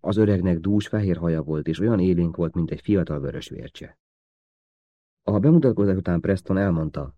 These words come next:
hogy mit szeretne tudni. Az idősebb Benson szó nélkül leült az íróasztal mögé,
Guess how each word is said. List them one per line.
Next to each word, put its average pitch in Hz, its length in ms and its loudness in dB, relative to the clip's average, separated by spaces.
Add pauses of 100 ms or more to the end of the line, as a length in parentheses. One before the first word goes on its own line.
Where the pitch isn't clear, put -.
hogy 85 120 -4
mit 90 140 0
szeretne - 320 -10
tudni. - 400 -16 (1300)
Az 98 160 -4
idősebb 95 400 2
Benson 90 360 2
szó 120 240 0
nélkül 90 360 0
leült 82 240 0
az 78 120 -4
íróasztal 76 460 -4
mögé, 73 360 -8